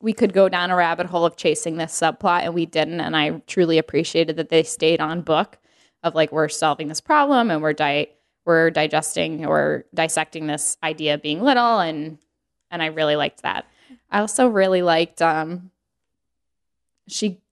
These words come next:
has this, like, misfit group of friends. And it's interesting because I thought when she originally sat down and they were all being pushed around by the bullies, I thought she was gonna give them the confidence to say no to those people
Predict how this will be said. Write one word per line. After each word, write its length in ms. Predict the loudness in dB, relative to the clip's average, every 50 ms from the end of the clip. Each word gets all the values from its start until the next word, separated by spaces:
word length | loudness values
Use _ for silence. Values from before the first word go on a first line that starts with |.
| _ _
has 240 | -10 -4 -2 -2 -2
this, 260 | 0 -2 -2 -2 -2 -6 _
like, 220 | 0 0 0 0 0
misfit 460 | -2 0 0 0 0 0 0 0 0
group 200 | -2 -6 -6 -6
of 80 | -8 -4
friends. 680 | -2 0 0 0 0 2 2 2 2 0 -8 -12 -12 _ _ _ _ _ _ _ _ _ _ _ _ _ -4
And 1040 | -2 0 0 0 0 0 0 0 0 0 -2 -2 -4 -6 -6 -8 -8 -10 -14 -16 -16 _ _ _ _ _ _ _ _ _ _ _ _ _ _ _ _ _ _ -6
it's 120 | -4 -2
interesting 440 | -2 -2 0 0 -2 0 2 6 6
because 300 | 6 6 6 2 2 4
I 140 | 4 2 0
thought 480 | -2 0 2 4 4 4 2 -2 -4 _ -12 -8 -2
when 220 | 2 4 4 4
she 260 | 4 2 4 4 4 4
originally 500 | 2 2 2 2 4 4 2 4 4 4
sat 380 | 4 2 -2 -2 -4 -6 -4
down 300 | -2 -2 0 0 -2 -4
and 80 | -4 -4
they 80 | -2
were 100 | 0 0
all 140 | 2 2 2
being 200 | 0 -2 -6 -8
pushed 380 | -10 -10 -10 -8 -8 -8 -6 -2
around 300 | -2 -2 0 -2 -2 -2
by 100 | -2 -2
the 80 | -2
bullies, 560 | 0 0 2 4 6 6 6 4 4 0 -10 _ _ _ _ _ _ _ _ _ _ _ _ _ _ _ _ _ _ _ -2
I 60 | 0
thought 260 | 2 4 4 2 2 0
she 140 | 0 2
was 180 | 4 4 4 4
gonna 180 | 2 0 0 2
give 200 | 2 0 0 0
them 160 | 0 -2 0
the 80 | -2
confidence 500 | -2 0 0 0 0 0 -4 -6 -6 -6 -6
to 120 | -8 -6
say 240 | -2 0 2 0 0
no 240 | 0 -2 0 0 0
to 140 | 0 0 0
those 240 | 2 2 2 2
people 560 | 0 -2 -2 0 2 2 2 2 2 0 -4